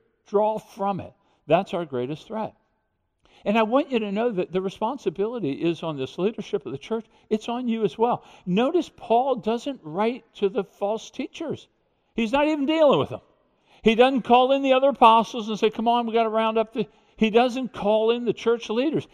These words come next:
He writes to the people. He expects that the people will understand with clarity the nature of the gospel, and that you yourselves will be on point to know, love,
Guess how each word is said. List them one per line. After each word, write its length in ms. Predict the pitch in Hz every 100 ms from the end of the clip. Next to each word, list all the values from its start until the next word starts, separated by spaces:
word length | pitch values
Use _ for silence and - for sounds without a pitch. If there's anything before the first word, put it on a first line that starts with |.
| -
He 120 | 254
writes 300 | 254 262 262 -
to 100 | 269
the 120 | 330
people. 420 | 269 330 202 - - -
He 220 | 262 277
expects 500 | - - 240 254 -
that 140 | 226
the 80 | 220
people 360 | 220 254 262 214
will 160 | 185
understand 1000 | - 220 226 - - - 240 214 117 95 - _ -
with 240 | 180 180
clarity 600 | - - 240 220 135 117 - _ -
the 100 | 170
nature 320 | 196 214 -
of 80 | 185
the 60 |
gospel, 600 | 170 175 165 - - 87 _ _ _ _ -
and 160 | 190 202
that 140 | 202
you 320 | 160 247 294
yourselves 880 | 262 202 190 - - 262 240 131 123
will 120 | 170
be 180 | 147 -
on 340 | - 190 233 226
point 420 | 220 220 117 104 _ _ -
to 160 | 175
know, 480 | 156 202 233 240 240
love, 480 | 156 175 208 214 208